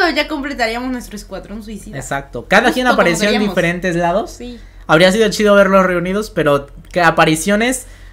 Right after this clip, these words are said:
Speaker 2: en momentos específicos, la verdad estuvo también muy bien. Y sí falta Overhaul. Yo creo que sí o sí,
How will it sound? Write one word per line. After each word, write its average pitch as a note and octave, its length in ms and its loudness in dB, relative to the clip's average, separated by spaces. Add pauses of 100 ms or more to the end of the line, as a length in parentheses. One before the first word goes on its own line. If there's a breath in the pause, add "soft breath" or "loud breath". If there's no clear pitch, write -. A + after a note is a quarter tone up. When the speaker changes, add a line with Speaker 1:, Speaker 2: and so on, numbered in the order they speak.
(140 soft breath)
Speaker 2:
en E3 160 0
momentos F#3 360 0
específicos, G#3 560 -4
la E3+ 80 2
verdad D3 220 2
estuvo E3 340 -4
también C3+ 320 -4
muy C3+ 140 -6
bien. F3+ 260 -6 (560 soft breath)
Y D#3 140 0
sí G3 180 0
falta F#3 260 2
Overhaul. B2+ 480 0
Yo E3 220 0
creo A3+ 400 4
que - 180 -4
sí A#3 240 -4
o A#3 80 2
sí, A#3+ 380 -4